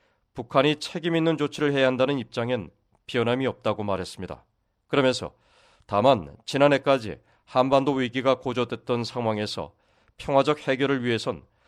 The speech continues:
남북 간 대화가 필요하다는 것으로 이해해달라, 기본 계획에 담긴 표현이 아닌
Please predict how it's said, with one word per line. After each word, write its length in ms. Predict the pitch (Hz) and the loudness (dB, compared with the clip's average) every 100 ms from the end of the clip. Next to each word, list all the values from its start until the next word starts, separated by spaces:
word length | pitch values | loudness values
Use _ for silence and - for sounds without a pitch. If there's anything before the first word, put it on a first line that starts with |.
| _ - | _ -4
남북 340 | 117 127 123 | 0 0 2
간 180 | 127 107 | 0 0
대화가 460 | - 110 120 143 143 | -2 0 2 2 2
필요하다는 540 | 143 143 131 127 131 | 0 2 4 2 0
것으로 380 | 117 - 123 110 - | -4 -4 -6 -6 -6
이해해달라, 680 | 117 120 123 104 92 73 _ _ _ _ _ - | -2 0 0 -2 -2 -6 _ _ _ _ _ -8
기본 400 | 127 143 151 - | -2 0 0 -2
계획에 380 | 143 131 131 | -2 0 0
담긴 420 | 131 127 120 131 123 | 0 0 -2 -6 -8
표현이 340 | 131 123 117 | -6 -4 -2
아닌 300 | 110 90 | -4 -6